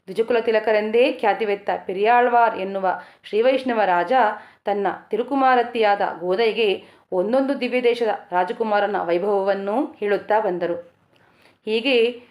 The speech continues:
ವಿಷ್ಣು ಚಿತ್ತರು ವಿಷ್ಣುವಿನ ಮಹಿಮೆ, ಮಹಿಮೆ ಮತ್ತು ದಿವ್ಯ ದೇಶಗಳ ಬಗ್ಗೆ ವಿವರಿಸುತ್ತಿರುವಾಗ ಮಧುರಾಧೀಶನಾದ ಕೃಷ್ಣನು, ಕೃಷ್ಣನ ವೃತ್ತವನ್ನು ಕೇಳಿ ಗೋದೆಯು ಅತಿ ಹರ್ಷಿತಳಾದಳು.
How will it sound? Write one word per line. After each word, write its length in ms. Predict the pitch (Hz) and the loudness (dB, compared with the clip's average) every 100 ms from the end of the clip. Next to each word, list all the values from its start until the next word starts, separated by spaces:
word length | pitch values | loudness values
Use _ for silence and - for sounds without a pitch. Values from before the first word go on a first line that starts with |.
| _ 208 | _ -10
ವಿಷ್ಣು 240 | 196 339 | -4 -2
ಚಿತ್ತರು 680 | 311 - 269 240 196 - _ - | -2 -2 0 2 -2 -10 _ -10
ವಿಷ್ಣುವಿನ 460 | 214 269 277 269 226 | -6 -2 0 2 2
ಮಹಿಮೆ, 720 | 175 175 214 269 269 - 226 | 0 -2 -2 -2 -4 -12 -8
ಮಹಿಮೆ 520 | 202 214 247 294 330 | -6 -2 0 0 0
ಮತ್ತು 520 | 220 208 - 202 - _ _ - - 170 | -4 -4 -2 -2 -2 _ _ -20 -20 -12
ದಿವ್ಯ 260 | 202 247 302 | -4 -2 0
ದೇಶಗಳ 400 | 285 277 247 226 - - - - - - _ _ 226 | 2 2 4 4 2 -4 -18 -20 -20 -20 _ _ -2
ಬಗ್ಗೆ 240 | 220 240 | 0 0
ವಿವರಿಸುತ್ತಿರುವಾಗ 880 | 208 214 302 294 - 220 190 175 170 262 220 - - _ _ _ 185 | 2 2 2 -2 -2 -2 2 0 4 4 4 0 -10 _ _ _ -6
ಮಧುರಾಧೀಶನಾದ 800 | 185 226 302 302 294 285 254 240 - - | 0 4 4 4 0 2 2 0 -2 -6
ಕೃಷ್ಣನು, 800 | 208 - 277 262 220 - - _ _ - | -8 -2 0 0 -2 -4 -16 _ _ -16
ಕೃಷ್ಣನ 340 | 214 - 302 285 233 190 - - - - - - | -14 -2 2 4 4 2 -4 -18 -20 -20 -14 -2
ವೃತ್ತವನ್ನು 580 | 226 220 330 294 247 | -2 2 4 4 0
ಕೇಳಿ 500 | 247 208 226 233 226 - | 0 0 2 0 -4 -10
ಗೋದೆಯು 480 | 180 202 233 269 233 | -2 0 2 2 0
ಅತಿ 240 | - 185 277 | -2 -4 0
ಹರ್ಷಿತಳಾದಳು. 880 | 220 - 247 233 196 170 165 165 | -2 -2 0 2 4 2 0 -4